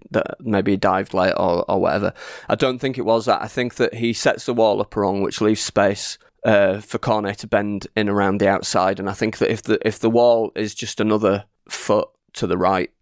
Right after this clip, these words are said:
that shot isn't really on. Um, and I think that, that his initial position is probably too, because the, the shot's more central than, than, than I first thought. So if, I think he probably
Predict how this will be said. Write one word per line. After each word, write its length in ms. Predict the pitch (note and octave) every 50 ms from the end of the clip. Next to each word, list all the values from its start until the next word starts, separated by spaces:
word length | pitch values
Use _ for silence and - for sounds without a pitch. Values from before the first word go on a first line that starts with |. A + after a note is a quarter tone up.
| _ _
that 180 | - A2+ - - _ _
shot 360 | - - - - - - - _ _ _ _ -
isn't 260 | A2+ G#2+ G#2 G2+ -
really 240 | F#2 G2 G2 F#2 F#2
on. 240 | G2 G2+ G#2+ A#2 - _ - - - - - - - - _ -
Um, 320 | A#2 A2+ A2 A2+ A2+ - -
and 160 | A2 A#2 A#2
I 40 | A2+
think 300 | - - C3 B2 A#2 -
that, 260 | - A#2+ A2 G2+ - _ _ -
that 200 | - B2+ G2 G2
his 180 | A#2+ A#2 A2+
initial 500 | B2 A2+ A#2+ B2 B2+ B2 - - C3+ A#2+
position 640 | - - A#2 G#2+ A#2+ A#2 - - - G#2+ G#2+ G2+ - -
is 120 | G#2+ -
probably 480 | - - A#2+ G#2+ A2+ G2+ G2+ G#2+ G#2 -
too, 480 | _ - - - - B2+ A#2 A#2 -
because 340 | - A#2+ - - B2+ - -
the, 180 | - B2+ A#2 -
the 100 | - A#2
shot's 340 | - - D3 C3 - - -
more 180 | B2+ B2 A#2+
central 640 | - - - A#2+ A#2+ C3+ C3 - D#3 D#3 D#3 D3+ - _ _ _ -
than, 220 | - B2+ B2 A2 -
than, 420 | - B2+ A#2 A#2+ A#2+ A#2+ A#2 A2 - _ _ _ -
than 420 | - C3 B2+ A#2 A#2 A2+ A2+ G#2+ -
I 80 | G#2 G#2+
first 380 | - - A2+ A#2 A2 - - -
thought. 380 | - A#2 A#2 A#2+ A2 - -
So 200 | - - A#2+ A2
if, 160 | A#2 A2 - -
I 100 | - A2
think 200 | - - B2 A#2
he 80 | - A2+
probably 460 | - - A#2+ A#2+ A#2+ A#2+ A#2 - -